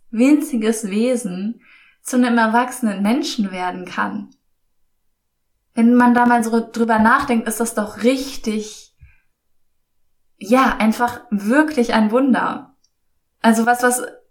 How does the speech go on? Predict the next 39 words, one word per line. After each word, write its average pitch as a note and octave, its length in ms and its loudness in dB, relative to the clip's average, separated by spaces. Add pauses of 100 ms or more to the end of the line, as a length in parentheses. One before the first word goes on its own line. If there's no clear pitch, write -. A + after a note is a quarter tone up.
(180)
wo A3 180 -2
ich C4 160 2
überhaupt B3+ 400 2
nicht C#4 220 2
wüsste, C4 260 -4
wie G#3 60 -4
ich A3 160 -2
das G3+ 160 -2
machen A3+ 320 0
soll, F3+ 160 0
wenn F#3 360 -6
ich A#3+ 200 0
jetzt A3 180 2
irgendwie G#3 840 -2 (1120)
so G3+ 220 0
ein G#3+ 140 2
kleines G#3 400 -4
Samenkorn G3 600 0
irgendwo F#3 320 -4
hingelegt F3+ 540 -8
bekommen F3+ 440 -2
würde. F3+ 460 -2 (240)
Ja, F#3 120 0
keine G3+ 320 -2
Ahnung, A#3 340 2
wie E3+ 60 -6
ich - 160 -8
daraus E3+ 360 0
einen E3+ 80 -4
erwachsenen F3 520 -2
Menschen F3 680 -8 (800)
machen F#3 420 -2
soll. E3+ 460 0
Also, F3+ 500 0
wie G#3+ 80 0
soll F#3+ 180 -2
das G3+ 200 -2
denn F3+ 220 -4
gehen? G3+ 500 -4